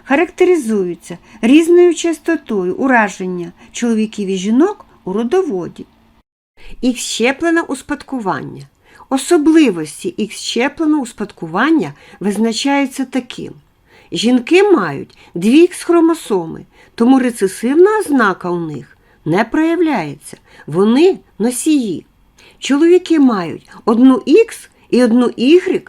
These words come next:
хромосоми. Оскільки багато генів Х і Y хромосом не гомологічні, у чоловіків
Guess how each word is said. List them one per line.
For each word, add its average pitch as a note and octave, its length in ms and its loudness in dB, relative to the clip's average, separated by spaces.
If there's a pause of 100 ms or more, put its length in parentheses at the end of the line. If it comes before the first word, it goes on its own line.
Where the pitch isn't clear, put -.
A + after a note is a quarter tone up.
(140)
хромосоми. A#3 800 -4 (240)
Оскільки - 800 -6 (140)
багато B3+ 440 -2
генів A#3 640 0 (180)
Х C4+ 420 -2
і A#3 420 -4
Y G#3+ 200 -4
хромосом G3 800 -8 (120)
не B3+ 280 0
гомологічні, F4 1080 -2 (140)
у A#3 120 -2
чоловіків D4+ 840 -2